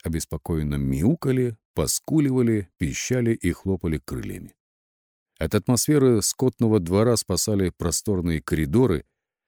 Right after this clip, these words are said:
и грамотная система вентиляции. Все это указывало на то, что в клинике собраны хорошие специалисты.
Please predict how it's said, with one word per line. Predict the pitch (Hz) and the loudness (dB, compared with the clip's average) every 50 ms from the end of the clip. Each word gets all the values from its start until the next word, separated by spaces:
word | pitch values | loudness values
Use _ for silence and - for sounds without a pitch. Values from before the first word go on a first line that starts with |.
| _ - | _ 0
и | 87 95 | 0 2
грамотная | 98 87 113 143 151 151 139 123 - 135 127 | 2 4 4 4 4 2 0 -2 0 0 0
система | - - 87 - - - 95 90 85 | 0 0 -4 -4 -2 -2 -2 0 0
вентиляции. | 82 82 73 - 60 52 50 - - - - - - _ _ _ _ _ _ _ _ _ _ _ _ _ _ _ | 0 -2 -4 -4 -6 -8 -8 -8 -8 -10 -10 -10 -14 _ _ _ _ _ _ _ _ _ _ _ _ _ _ _
Все | - - - - 170 165 - | -6 -2 2 2 2 2 2
это | - 180 - 175 | 2 2 4 4
указывало | 165 151 - 160 156 135 147 143 143 139 131 | 4 4 4 2 2 4 4 4 6 6 6
на | 131 131 | 6 4
то, | - - 170 | 2 0 0
что | 147 - - 139 | 0 0 0 -2
в | 117 - | -2 -2
клинике | - - 165 180 165 156 139 - 131 | 0 0 2 2 2 2 2 2 0
собраны | - - 135 135 131 131 127 123 113 | 2 2 2 4 4 4 4 4 2
хорошие | - - 98 123 131 - - 123 120 | 2 0 0 0 0 -2 -4 -6 -4
специалисты. | - - 120 - - 123 135 135 127 - - - - - - | -4 -4 -4 -2 -2 -4 -2 -2 -2 -2 -4 -6 -8 -10 -14